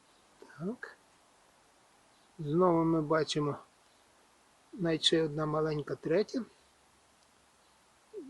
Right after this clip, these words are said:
ось така. О, ну це такий виноград. Просто навіть по дві гроні хай родить, а хай буде на, на винограднику, бо дуже с-, дуже хороший мускат. Хто любить мускат?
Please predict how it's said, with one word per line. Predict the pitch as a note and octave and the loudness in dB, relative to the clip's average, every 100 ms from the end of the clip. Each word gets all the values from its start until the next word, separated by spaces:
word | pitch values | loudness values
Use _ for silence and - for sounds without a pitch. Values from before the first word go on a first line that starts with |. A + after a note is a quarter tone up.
| D4+ D#4 | -10 -10
ось | - - | -8 -6
така. | G#3 - - - C3+ C4 - _ _ _ _ _ _ _ - - - - _ _ _ _ _ _ _ _ _ _ _ _ _ | -6 -6 -16 -14 -14 -14 -18 _ _ _ _ _ _ _ 4 4 4 -12 _ _ _ _ _ _ _ _ _ _ _ _ _
О, | D#3+ - | -16 -14
ну | C#3 - | -16 -4
це | - D4+ | -2 2
такий | A#3 - A3+ | 2 4 6
виноград. | G3+ F3+ F3 G3 B3 - - _ _ _ _ _ _ - - - | 8 8 8 10 8 6 -8 _ _ _ _ _ _ -20 -20 8
Просто | G3 G#3+ - F#3 | 10 10 8 8
навіть | G#3 G#3+ E3+ - - | 8 8 4 -6 0
по | F3+ | 2
дві | D#3 F3 | 6 8
гроні | D3 D#3 D3+ D3 | 10 8 6 2
хай | D#3 D#3 | 6 6
родить, | E3 G#3 F#3 - | 6 6 4 4
а | C#3+ | 0
хай | E3 D#3 | 2 2
буде | D3 D#3 D3 | 2 0 2
на, | D3 - _ _ _ _ _ - - _ _ - | 0 -4 _ _ _ _ _ -2 -2 _ _ 0
на | D3 | 4
винограднику, | D3 D3 C#3+ E3 F#3+ F#3+ D#3+ D3 | 4 4 6 8 8 6 2 0
бо | C3 D3 C#3 | 2 2 4
дуже | D3 F3+ E3+ | 4 4 2
с-, | - A3+ | -2 -6
дуже | A#3 C#3+ F3 E3+ | -6 2 4 4
хороший | - D3 D3 D3 | 4 4 4 0
мускат. | C#3 - - - - | -4 -6 -10 -12 4
Хто | - A3 | 12 12
любить | F#3 D#3+ | 12 8
мускат? | E3 - - | 0 -2 -6